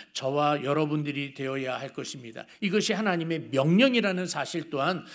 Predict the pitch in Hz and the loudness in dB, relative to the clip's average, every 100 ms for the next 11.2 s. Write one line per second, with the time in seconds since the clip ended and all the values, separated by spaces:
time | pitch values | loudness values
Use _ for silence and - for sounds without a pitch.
0 | - 143 147 151 151 165 180 202 165 151 | -10 -6 -2 -2 0 0 2 2 2 2
1 | 135 - 160 156 139 151 139 127 127 131 | 0 -2 -2 0 -2 -2 -4 -6 -6 -6
2 | 123 123 - 117 104 - - - - - | -6 -6 -8 -12 -14 -16 -14 -16 -12 0
3 | 233 262 254 240 190 185 214 151 151 185 | 2 4 2 4 2 4 0 2 0 0
4 | 196 185 175 - 185 175 156 147 139 135 | 2 2 2 0 0 0 2 0 -2 -4
5 | 117 131 117 131 156 - - - 190 165 | -4 -4 -2 -2 -2 -4 -16 -6 -2 0
6 | 160 151 156 127 117 - - 196 165 202 | 0 0 0 -2 -4 -4 4 4 4 0
7 | 220 226 - 135 143 160 151 123 117 131 | 0 -2 -8 -8 -4 -2 -2 -6 -6 -8
8 | 110 - - - 247 240 247 254 220 160 | -12 -18 -20 -8 -2 0 0 0 -2 -2
9 | - 208 214 180 160 135 - 196 185 165 | -2 0 0 0 0 -2 0 0 0 -4
10 | - - 156 175 175 175 151 147 139 175 | -6 -8 -2 -2 0 0 0 -2 -2 0
11 | - | -2